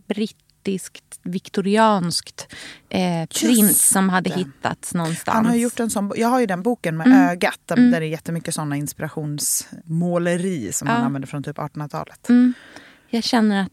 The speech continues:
Speaker 1: den är precis en sån sak. För jag
Speaker 2: Just
Speaker 1: tänkte
Speaker 2: det.
Speaker 1: på den när jag liksom
Speaker 2: Mm.
Speaker 1: ställde fram den
Speaker 2: Du bara,
Speaker 1: sen.
Speaker 2: "Nu inspireras jag av mitt eget tema här."
Speaker 1: Ja, precis. Jag tänkte på den när jag ställde fram den på,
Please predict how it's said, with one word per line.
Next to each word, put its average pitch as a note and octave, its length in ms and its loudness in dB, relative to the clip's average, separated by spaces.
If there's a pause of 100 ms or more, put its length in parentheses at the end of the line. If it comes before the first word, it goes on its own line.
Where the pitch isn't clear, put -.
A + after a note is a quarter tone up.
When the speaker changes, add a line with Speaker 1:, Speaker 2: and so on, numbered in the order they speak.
Speaker 1:
den A#3 500 4
är E3 240 2
precis A3 600 -4
en G3 140 0
sån E3 260 -2
sak. - 240 -4
För F3+ 60 -6
jag F#3 60 2
Speaker 2:
Just C#3+ 80 -4
Speaker 1:
tänkte A#3+ 340 4
Speaker 2:
det. A#3 60 0
Speaker 1:
på A3+ 60 2
den F3 100 0
när F3 100 0
jag E3 80 -2
liksom F3 240 -4
Speaker 2:
Mm. A3 160 4
Speaker 1:
ställde G#3 240 4
fram A#3+ 380 2
den F3 140 0
Speaker 2:
Du F3 60 -2
bara, D#3+ 100 0
Speaker 1:
sen. F3+ 160 2
Speaker 2:
"Nu F4 320 2
inspireras B3+ 460 0
jag F#3 100 0
av F3 80 -2
mitt G#3 220 -2
eget A3 340 -2
tema D#3+ 340 -4
här." A3 220 4
Speaker 1:
Ja, C4+ 220 6 (160)
precis. B3+ 380 2
Jag A#3+ 120 0
tänkte C4 340 4
på B3 100 -4
den F#3+ 200 2
när F3+ 140 -2
jag F3 140 -2
ställde F#3+ 340 -2
fram A3 360 0
den D#3+ 260 -4
på, D#3+ 440 -4